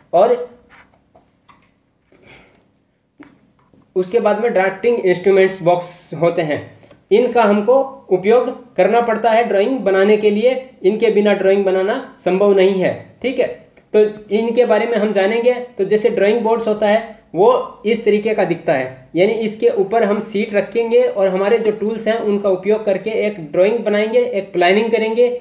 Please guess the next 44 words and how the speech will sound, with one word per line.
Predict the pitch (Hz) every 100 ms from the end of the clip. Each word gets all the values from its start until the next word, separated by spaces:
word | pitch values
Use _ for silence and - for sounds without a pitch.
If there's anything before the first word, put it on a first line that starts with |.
| -
कि | 214
हमको | 220 190 - - _ _ _ - 240
कैसा | - 180 170 - 226 - - _ -
प्रोडक्ट | 190 202 262 254
बनाना | 165 175 185 202
है। | 165 - - - -
ठीक | 285
है, | 285 - - - _ _ -
तो |
ये | 220 202 262
जो | 269 262
ड्राइंग | 202 226 247
बोर्ड्स | 226 220
होते | 214 208
हैं | 226
वो | 247 247
चार | - 202 208
साइज | - 226 233
के | - 220
आते | 175 170
हैं, | 123 104 - - _ _ _
चार | 202 233
साइज | 233 240 240 -
के | 247
आते | 226 214 254
हैं। | - - - _ _ _
इनको | 190 220 254
डी | 190 180 208
ज़ीरो, | 202 240 240
डी | 202 214
वन, | 226 208
डी | 208
टू, | 208 226
डी | 196
थ्री | 208 220
के | 220
नाम | 214 202
से | 202
जाना | 190 185 190
जाता | 196 214
है | 214 - - - _ -
और | 196 190 156
जैसे | 233 233 269
जैसे | 247 240